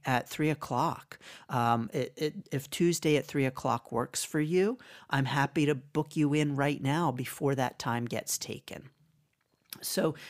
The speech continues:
it's okay to schedule someone in at the end of the session for their next session and to, uh,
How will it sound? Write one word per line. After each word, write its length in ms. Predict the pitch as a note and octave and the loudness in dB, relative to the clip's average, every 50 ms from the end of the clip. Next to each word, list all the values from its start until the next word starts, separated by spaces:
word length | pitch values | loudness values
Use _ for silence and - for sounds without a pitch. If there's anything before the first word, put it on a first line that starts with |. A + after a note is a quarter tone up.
| - - - | -6 0 2
it's 260 | F#3 F#3 - - - - | 2 2 2 0 -2 0
okay 720 | G3+ G#3+ A#3 A3 - - - F3+ G3 G#3+ D#3 A2+ A2+ G2 - - - - _ _ | 0 0 0 0 -4 -8 -4 0 0 0 0 -2 -4 -10 -16 -20 -20 -20 _ _
to 320 | - - D#3+ D3 D3 C#3+ C#3 | -2 2 2 4 4 2 2
schedule 540 | - - - - E3 C3+ D3 D3+ - F3+ D3+ | 0 -2 -4 -2 -2 -2 -2 0 -2 -4 -2
someone 460 | - - - C#3+ C#3+ C#3 B2+ B2+ A#2+ | -2 0 0 0 2 2 2 2 2
in 360 | A2+ A#2+ B2 C3+ D#3 F3+ G3 - - - _ _ - | 0 0 0 0 -2 -4 -6 -10 -16 -20 _ _ -6
at 260 | - D3 D#3 F3 - - | -4 -2 -2 -2 -4 -6
the 180 | G#3 - - | -8 -4 -2
end 180 | E3 D#3 E3 E3 | -2 -2 -2 -2
of 120 | D#3+ - | -4 -6
the 80 | - C#3+ | -6 -4
session 580 | - - - - B2 - - - E3 F3 G3 - _ _ _ - | -4 -2 -2 -4 -4 -4 -4 -2 -2 -4 -4 -8 _ _ _ -16
for 400 | - - - - D3 D#3+ E3 E3 | -14 -14 -10 -4 0 0 0 2
their 180 | F3 D#3 C#3 | 0 0 -2
next 460 | C#3 C3+ B2+ A#2 A2 - - - - - | 0 0 -2 -2 -4 -2 -4 -4 -2 -2
session 680 | - - - A2+ G#2 G#2 - - - - - - - - - - - - - _ - | -2 -2 -2 -4 -4 -4 -4 -4 -4 -6 -8 -12 -14 -16 -18 -20 -20 -20 -14 _ -4
and 320 | C#3 B2+ B2+ B2 B2 - | -2 0 0 0 -2 -2
to, 480 | - - - C3 B2 A#2+ A#2+ A#2+ A#2+ - - | -6 -6 -4 -2 -2 0 0 -2 -2 -4 -6
uh, 260 | A#2 A#2 A2+ A2+ | -6 -4 -4 -4